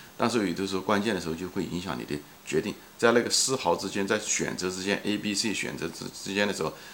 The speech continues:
这些你的那个很近的朋友给你选择的有一些东西的时候会误导你。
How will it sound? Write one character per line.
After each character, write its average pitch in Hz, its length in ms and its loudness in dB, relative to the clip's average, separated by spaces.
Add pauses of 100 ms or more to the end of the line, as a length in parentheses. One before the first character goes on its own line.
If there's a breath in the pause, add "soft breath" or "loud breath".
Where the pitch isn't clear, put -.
(140 loud breath)
这 107 100 -4
些 104 200 0 (300 loud breath)
你 92 140 0
的 98 80 2
那 110 60 4
个 107 100 2
很 80 240 -2
近 139 240 2
的 90 100 2
朋 80 300 -4
友 101 220 0 (300 loud breath)
给 92 100 -2
你 92 100 2
选 69 300 -2
择 85 120 -4
的 90 80 0
有 67 180 -2
一 - 40 -6
些 80 120 -4
东 90 180 -4
西 - 100 -8
的 - 120 -8
时 - 140 -12
候 71 80 -6
会 90 180 -6
误 95 240 -6
导 - 200 -4
你。 - 80 -16